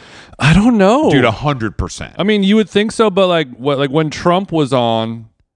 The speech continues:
Speaker 1: that felt so much more hostile than, than Shane Gillis. And I think that
Speaker 2: I think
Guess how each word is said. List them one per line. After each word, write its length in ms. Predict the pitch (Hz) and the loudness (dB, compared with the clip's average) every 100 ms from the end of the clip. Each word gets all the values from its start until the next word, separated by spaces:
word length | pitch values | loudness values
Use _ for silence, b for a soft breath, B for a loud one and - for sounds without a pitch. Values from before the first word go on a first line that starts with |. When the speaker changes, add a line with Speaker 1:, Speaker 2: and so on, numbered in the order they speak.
| _ | _
Speaker 1:
that 240 | 117 151 131 | -4 -4 -2
felt 240 | 160 139 - | -4 -4 -6
so 240 | - 139 | -6 -4
much 280 | 135 127 - | -4 -6 -6
more 340 | 120 117 107 101 | -4 0 0 -2
hostile 1000 | 120 127 - - 110 90 85 80 101 110 | -4 -4 -6 -6 -4 -2 -4 -6 -12 -14
than, 460 | 101 104 98 98 - | -6 -6 -6 -10 -8
than 180 | 107 | -8
Shane 460 | 101 - 107 101 98 | -8 -6 -6 -6 -10
Gillis. 580 | - 104 92 90 - - | -6 -4 -4 -6 -10 -6
And 140 | 131 | -2
I 80 | 139 | -2
think 300 | - 160 160 | -2 -6 -4
that 120 | 117 | -2
Speaker 2:
I 120 | 135 135 | 0 -2
think 140 | 135 | -4